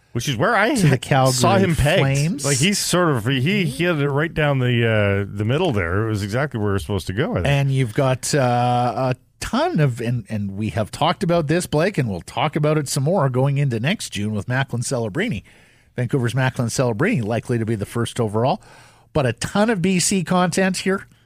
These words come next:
Speaker 2: in this first round. Matthew Wood, the Connecticut forward, goes to Nashville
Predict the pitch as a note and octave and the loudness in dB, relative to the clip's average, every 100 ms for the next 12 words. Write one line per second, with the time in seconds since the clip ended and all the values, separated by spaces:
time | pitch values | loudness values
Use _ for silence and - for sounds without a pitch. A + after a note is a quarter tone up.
0 | _ _ _ _ - D#3+ D3 C#3+ - D3+ | _ _ _ _ -4 0 2 0 0 0
1 | C3+ D#3 E3 F3+ D3+ A#2+ - C3 A#2 D#3+ | 0 2 2 2 2 0 0 -2 2 2
2 | F#3+ E3+ C#3+ C3 B2+ F3+ - E3 - F3 | 2 0 -2 -2 0 0 0 -4 -2 0
3 | E3+ E3+ D3+ C#3+ - C3+ C#3+ D3+ - E3+ | 2 0 0 0 0 0 2 0 -2 -4
4 | D#3+ | -4